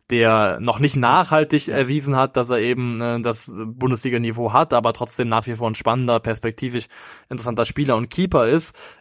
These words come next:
Speaker 1: vielleicht ist da beim F C A auch ausschlaggebend gewesen, dass da die Chancen ganz gut sind für Nummer eins Status, weil eben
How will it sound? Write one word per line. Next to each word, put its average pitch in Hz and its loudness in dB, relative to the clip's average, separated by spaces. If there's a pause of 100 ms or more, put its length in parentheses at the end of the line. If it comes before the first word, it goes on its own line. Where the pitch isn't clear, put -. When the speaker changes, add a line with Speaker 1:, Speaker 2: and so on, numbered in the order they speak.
(120)
Speaker 1:
vielleicht 139 2
ist 147 -8
da 165 8
beim 143 0
F 127 -4
C - -2
A 131 4
auch 127 0
ausschlaggebend 131 -2
gewesen, 123 -2
dass 117 -2
da 123 6
die 113 -8
Chancen 120 -4
ganz 113 -6
gut 120 -6
sind 117 -6
für 113 -4
Nummer 110 0
eins 123 2
Status, 113 0
weil 110 0
eben 107 -2